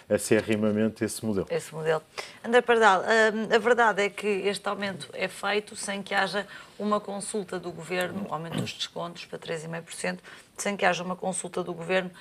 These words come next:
Speaker 2: à própria A D S E para fazer as contas àquilo que seria a sustentabilidade. É outra das falhas apontadas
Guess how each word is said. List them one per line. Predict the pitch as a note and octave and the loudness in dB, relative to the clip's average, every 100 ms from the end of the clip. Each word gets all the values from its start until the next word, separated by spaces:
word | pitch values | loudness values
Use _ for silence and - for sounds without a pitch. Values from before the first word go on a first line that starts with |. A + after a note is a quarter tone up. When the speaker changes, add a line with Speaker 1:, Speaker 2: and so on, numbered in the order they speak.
| - - | -20 -4
Speaker 2:
à | G3 F#3+ | 2 2
própria | F3+ F3 F3 F3+ - | 2 -4 -2 -4 -2
A | F#3+ | -4
D | F3 | -2
S | F3 F3+ - | -4 -4 -2
E | F#3 F#3 | -2 -2
para | F#3+ F#3 F#3 | -4 -4 -4
fazer | F#3 F3 E3+ | -6 -6 -6
as | E3+ - | -6 -8
contas | E3+ E3 F3+ | -8 -8 -6
àquilo | E3+ E3 E3 | -6 -6 -10
que | - | -8
seria | F3 D#3+ E3+ - - - | -6 -6 -6 -8 -20 -6
a | F3+ | -4
sustentabilidade. | - D#3+ - E3+ E3 D#3+ D#3+ D3+ C#3 C#3 - - D#3+ | -4 -6 -8 -8 -6 -6 -6 -4 -4 -4 -10 -4 2
É | E3 | 4
outra | F3 F3+ F3 | 2 0 0
das | E3+ - | 0 2
falhas | E3 F3 E3 | 2 2 -2
apontadas | E3 E3 D#3 E3 E3 E3+ | -4 -6 -2 2 2 0